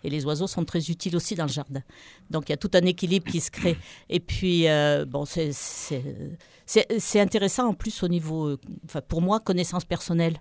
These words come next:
Parce que c'est passionnant ce qui se passe dans les mares. C'est vraiment passionnant.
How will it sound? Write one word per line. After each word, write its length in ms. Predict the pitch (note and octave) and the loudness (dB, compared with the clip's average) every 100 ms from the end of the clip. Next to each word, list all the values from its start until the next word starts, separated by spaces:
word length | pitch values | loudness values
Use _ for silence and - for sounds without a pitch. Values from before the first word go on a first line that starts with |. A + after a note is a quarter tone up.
| - - - - _ - | -12 -20 -20 -20 _ -10
Parce 140 | C#3+ | -6
que 80 | E3+ | -4
c'est 140 | - | -2
passionnant 480 | E3+ A#3+ - G#3+ F#3+ | -2 -2 0 0 -2
ce 80 | - | -4
qui 120 | E3 | -10
se 60 | - | -6
passe 180 | D#3 | -6
dans 100 | C3+ | -4
les 120 | C3+ C3 | -2 -2
mares. 320 | B2 - - _ - | -4 -8 -20 _ -18
C'est 180 | - | -14
vraiment 280 | C#3+ E3+ G#3 | -6 -4 -4
passionnant. 460 | - D3 - C3+ | -4 -8 -6 -6